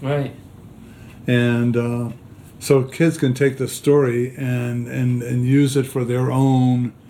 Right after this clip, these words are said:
Speaker 2: uh, their own purposes.
Speaker 1: Right. It's not them, it's the puppet that's doing it.
Speaker 2: Yes, that's right.
Speaker 1: Yeah. Yeah, there's a, there's a lot of power to that. What was your most unexpected joy?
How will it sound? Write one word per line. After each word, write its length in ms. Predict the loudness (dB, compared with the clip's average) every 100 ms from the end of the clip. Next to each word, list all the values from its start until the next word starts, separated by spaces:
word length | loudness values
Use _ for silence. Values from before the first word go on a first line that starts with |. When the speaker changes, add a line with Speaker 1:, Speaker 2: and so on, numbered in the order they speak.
| -20 -20 -20 -20 -18 -8
Speaker 2:
uh, 400 | -4 -4 -4 -6
their 400 | -10 -10 -4 0
own 140 | 2 4
purposes. 720 | 4 2 -2 -10 -12 -14 -16 -10
Speaker 1:
Right. 260 | -4 -4 -6 -14 -20 -20 -20 -14
It's 120 | -8 -4
not 180 | -2
them, 200 | -2 -2
it's 120 | -2 -8
the 80 |
puppet 320 | -6 -6 -4 -4
that's 140 | -6
doing 280 | -6 -8 -10
it. 200 | -12 0
Speaker 2:
Yes, 460 | 2 2 -2 -8 -8
that's 200 | -8 -6
right. 200 | -8 -8 -4
Speaker 1:
Yeah. 300 | -2 -2 -4 -14 -20 -20 -20 -20 -20 -20 -20 -20 -20 -8
Yeah, 200 | -4 -4
there's 160 | -4 -6
a, 80 | -6
there's 160 | -4 -4
a 40 |
lot 120 | -4
of 60 | -6
power 300 | -8 -6 -4
to 100 | -6
that. 180 | -8 -10 -14 -20 -20 -20 -20 -20 -20 -20 -20 -20 -20 -20 -20 -20 -2
What 180 | -2 0
was 180 | -2
your 200 | 0 2
most 640 | 2 2 2 0 -8 -14 -16 -18 -20 -20 -20 -20 -20 -20 -20 -8
unexpected 1000 | -2 0 -2 -8 -6 -8 -8 -8 -6 -8
joy? 600 | -8 0 2 2 -2 -8